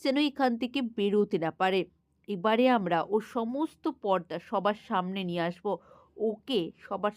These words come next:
সামনে নিয়ে যে শেষ করব। ওইদিকে পরশুরাম যখনই তার ফ্যামিলি প্রায়োরিটির কথা আসে, সে কিন্তু সব দিক ছেড়ে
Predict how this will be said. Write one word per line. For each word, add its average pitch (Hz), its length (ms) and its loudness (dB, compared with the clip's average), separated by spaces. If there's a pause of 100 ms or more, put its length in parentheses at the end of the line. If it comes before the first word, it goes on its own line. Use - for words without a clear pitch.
(100)
সামনে 208 420 2
নিয়ে 190 240 -2
যে 196 180 -4
শেষ 180 360 -4
করব। 180 260 -4 (600)
ওইদিকে 339 220 8
পরশুরাম 220 580 6 (220)
যখনই 202 400 0
তার 220 160 -2
ফ্যামিলি 240 600 2 (800)
প্রায়োরিটির 220 680 2
কথা 185 380 -4
আসে, 202 280 -2
সে 233 140 -4
কিন্তু 247 240 -4
সব 254 300 2 (220)
দিক 262 140 -6 (120)
ছেড়ে 180 240 2